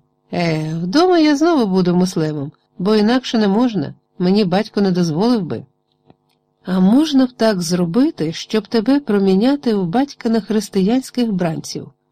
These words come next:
«Чому? Можна і так. Тих прислав би батько сюди, і десь у степу їх обміняли б, і ви мене туди вивели б». Яка була б умова?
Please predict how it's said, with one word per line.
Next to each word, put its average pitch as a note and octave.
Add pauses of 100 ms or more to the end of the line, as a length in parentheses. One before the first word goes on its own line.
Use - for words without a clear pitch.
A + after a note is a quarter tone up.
(180)
«Чому? A3+ (280)
Можна A#3
і D#3
так. A3+ (320)
Тих C4
прислав A#3
би A3
батько A3
сюди, C#4+ (200)
і A#3+
десь D#4+
у G#3+
степу G3+
їх A#3
обміняли E3+
б, - (260)
і D4
ви F#4
мене G3+
туди A3
вивели G#3+
б». G3+ (560)
Яка F#3+
була G3
б E3
умова? E3